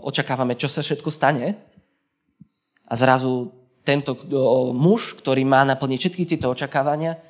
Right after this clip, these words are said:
tak v jednom momente, ktorý sme si pripomínali v piatok, je ukrižovaný, je zradený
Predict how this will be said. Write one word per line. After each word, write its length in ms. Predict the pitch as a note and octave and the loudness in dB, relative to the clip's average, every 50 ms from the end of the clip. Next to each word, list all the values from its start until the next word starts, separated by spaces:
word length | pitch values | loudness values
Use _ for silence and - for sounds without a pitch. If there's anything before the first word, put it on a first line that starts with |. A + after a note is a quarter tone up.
| _ _ _ _ _ _ _ _ _ _ | _ _ _ _ _ _ _ _ _ _
tak 160 | - B2 B2 | -4 -2 2
v 120 | B2+ D3+ E3 | 6 6 6
jednom 120 | F#3 F3 | 6 6
momente, 400 | D#3 D#3 D#3 D#3 D3+ D3+ D3+ D3+ | 4 4 2 2 2 0 0 -2
ktorý 480 | C#3+ C#3 C#3+ C#3+ - - C3+ C3 C3 C3+ | 0 0 -2 -4 -4 -4 -4 -2 -2 -2
sme 40 | B2+ | -4
si 120 | - C#3 | -4 -6
pripomínali 720 | B2+ C3+ B2 - C3 B2+ B2+ B2+ B2+ B2+ B2+ B2 A#2 A#2+ | -8 -8 -6 -4 -4 -4 -2 -2 -4 -2 -2 -2 -4 -4
v 80 | A#2 - | -6 -6
piatok, 400 | C3+ B2+ B2+ B2+ B2+ B2 A#2+ - | -4 -4 -4 -4 -6 -8 -6 -4
je 80 | A2+ A2 | -6 -6
ukrižovaný, 720 | A#2 - D3 C#3+ C3+ C#3 C3+ C3 B2+ B2+ B2+ B2+ B2+ C3 - - _ - - | -4 -4 -4 -2 -2 0 2 4 4 2 2 -2 -6 -8 -12 -18 _ -4 0
je 60 | B2 | 2
zradený 560 | B2 C3 C3 B2 C#3 D3+ D#3 D3+ D#3 D3+ D3+ | 4 6 8 8 8 6 4 4 4 0 -2